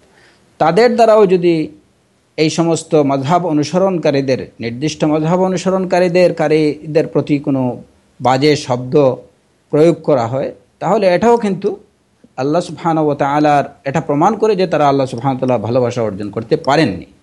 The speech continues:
পরিপূর্ণ ভালোবাসা অর্জন করতে পারেননি। কারণ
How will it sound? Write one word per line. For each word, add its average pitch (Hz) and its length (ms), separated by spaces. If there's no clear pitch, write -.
পরিপূর্ণ 135 420
ভালোবাসা 165 500
অর্জন 180 300
করতে 131 240
পারেননি। 92 380
কারণ 185 340